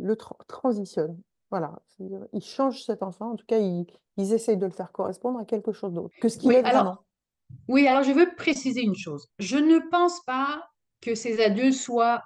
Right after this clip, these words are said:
Speaker 2: malveillants, surtout pas les parents. Je ne pense pas qu'ils fassent ça en, en ayant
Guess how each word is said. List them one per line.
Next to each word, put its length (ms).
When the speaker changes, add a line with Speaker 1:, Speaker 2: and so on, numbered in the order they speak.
Speaker 2:
malveillants, 680
surtout 560
pas 100
les 100
parents. 360
Je 140
ne 160
pense 320
pas 320
qu'ils 280
fassent 320
ça 460
en, 120
en 360
ayant 320